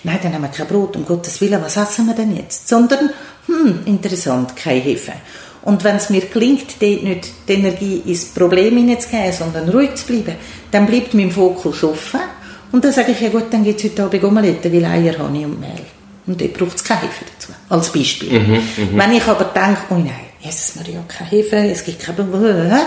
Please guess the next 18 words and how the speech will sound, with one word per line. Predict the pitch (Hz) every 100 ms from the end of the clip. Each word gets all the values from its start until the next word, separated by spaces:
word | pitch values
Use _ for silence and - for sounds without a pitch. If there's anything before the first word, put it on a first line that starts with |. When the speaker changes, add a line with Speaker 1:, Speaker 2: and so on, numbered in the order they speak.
| - - - - -
Speaker 1:
dann | 196 196
mache | 175
ich | 180
einen | 170
Problemfokus | 170 165 165 170 170 190 185 185 - 269 - - - -
und | 190 180
aus | 185
der | 190 185
Irritation | 180 175 175 170 - 185 185 220 262 - -
gibt's | 208 - -
ein | 170 - -
Problem | 170 160 160 165 226 254 247 190
und | 170 175
das | 180 -
geht | 196 165 175
in | 165
den | 160 147
Stress. | - - - -